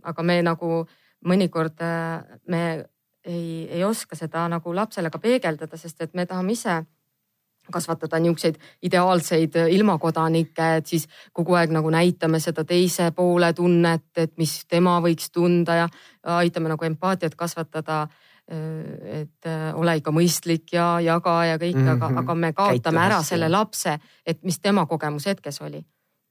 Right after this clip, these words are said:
Speaker 1: Et pigem on vaja kinnitada lapsele seda, et ma näen, et see on sulle liiga palju,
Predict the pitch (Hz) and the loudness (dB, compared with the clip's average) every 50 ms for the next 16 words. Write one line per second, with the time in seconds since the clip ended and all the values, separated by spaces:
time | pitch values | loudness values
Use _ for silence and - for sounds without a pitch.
0 | _ - 165 165 - - 190 180 175 156 160 156 156 170 170 160 156 - 208 208 | _ -6 -6 -6 -4 -6 -4 -2 0 0 0 0 0 0 0 0 0 0 2 2
1 | 196 165 - 151 - 156 160 185 208 220 - - - 180 160 156 156 - 185 175 | 2 0 -2 -6 -6 -2 0 0 0 0 -2 -4 -4 -4 -2 -2 -4 -4 -4 -4
2 | - 160 151 - _ _ _ _ _ _ - 165 160 170 180 185 180 180 180 180 | -4 -6 -8 -8 _ _ _ _ _ _ -2 0 2 2 4 4 4 2 2 0
3 | 180 175 - _ _ _ _ _ _ _ _ - 165 160 156 - - - 190 190 | -2 -6 -10 _ _ _ _ _ _ _ _ -4 -4 -4 -4 -8 -8 -4 -2 -2
4 | 180 165 151 - 160 151 156 151 160 156 151 156 139 - 160 160 156 156 156 156 | -2 -2 -4 -6 -8 -8 -8 -6 -6 -6 -8 -8 -8 -6 -6 -4 -4 -4 -6 -8
5 | 160 | -8